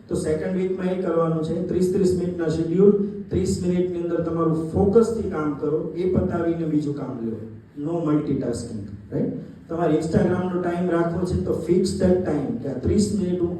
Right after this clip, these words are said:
આ ટાઇમમાં Instagram કરીશ, રાઈટ? એવું તો નથી કે મોટાભાગના પ્રોફેશનલ્સને આટલું બધું રિક્વાયરમેન્ટ નહીં હોય કે આ આવરમાં મારે અત્યારે જોવું પડે,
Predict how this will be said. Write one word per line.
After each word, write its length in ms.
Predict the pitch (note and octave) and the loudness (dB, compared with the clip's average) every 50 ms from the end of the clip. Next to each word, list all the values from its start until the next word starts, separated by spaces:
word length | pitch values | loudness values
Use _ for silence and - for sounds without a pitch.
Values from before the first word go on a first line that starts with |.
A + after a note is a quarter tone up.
| - E3 | -6 -6
આ 260 | E3+ G3 G#3+ G#3 - | -2 0 0 0 0
ટાઇમમાં 400 | A3+ G#3+ G#3 G#3 G#3 G3+ F#3+ F3 | 0 0 0 0 0 0 2 2
Instagram 680 | D#3+ E3 D#3+ D#3+ D#3 D3+ C#3 C#3 C3+ C3 B2 B2 - | 0 0 0 0 0 0 0 0 -2 -2 -4 -6 -6
કરીશ, 300 | A#2 A2 G#2+ - - - - - - - - - - - | -8 -8 -8 -10 -12 -14 -16 -18 -20 -20 -20 -20 -18 -8
રાઈટ? 180 | - G#3+ - - | -6 -6 -4 0
એવું 320 | F3 F3 F#3 G3 G#3 G#3 | 2 4 4 4 4 6
તો 80 | A3 G#3+ | 6 6
નથી 340 | G#3 G3+ G3+ - - G#3 G3+ | 6 6 4 4 4 4 2
કે 300 | F#3 F#3 F#3 F3+ F3+ F3 F3 - - - D3 | 2 0 2 2 2 0 0 -4 -6 -6 -4
મોટાભાગના 580 | D3 D#3 E3 E3+ F3+ E3+ E3+ E3+ E3 E3+ F3 E3+ | -4 -2 -2 0 0 0 0 0 0 -2 -4 -4
પ્રોફેશનલ્સને 1160 | E3 D#3+ E3 D#3+ E3 E3+ F3 D#3+ - - F3 E3+ E3 E3+ E3 E3+ E3+ E3+ E3+ E3+ E3+ E3+ E3+ E3 - - - - - - - | -2 0 0 0 2 0 0 0 -2 -2 0 2 4 4 2 2 -4 -6 -4 -6 -4 -4 -6 -8 -8 -12 -14 -16 -16 -12 -10
આટલું 280 | E3 D#3 - - F#3+ | -8 -8 -2 0 2
બધું 340 | F3+ F3+ F3+ F3+ F3+ F#3 F3+ | 6 8 8 8 8 8 8
રિક્વાયરમેન્ટ 520 | E3+ E3+ E3 F3 F3+ F3 F3 F3 F3+ F3+ F3+ | 8 8 4 2 0 0 0 0 -2 -4 -2
નહીં 220 | F#3 F#3 F#3+ F#3 | -2 -2 2 2
હોય 120 | F3 E3 | 4 4
કે 140 | D#3+ D#3+ E3 | 2 2 0
આ 240 | D#3 E3 E3 D#3+ E3 | -4 -4 -4 -2 -2
આવરમાં 420 | E3+ E3 E3+ E3 D#3 - D#3+ D#3+ | -2 -2 -4 -4 -6 -6 -6 -4
મારે 200 | D#3 D#3 D#3 D#3 | -4 -2 -2 -2
અત્યારે 420 | D3+ D3+ D#3 D#3 D#3 D3 C#3 C3 - | -2 -2 -4 -2 -2 -2 -2 -4 -4
જોવું 280 | C3 C3+ C3+ B2+ B2+ | -4 -2 -2 -2 -2
પડે, 160 | C3 B2 A#2+ | -4 -6 -8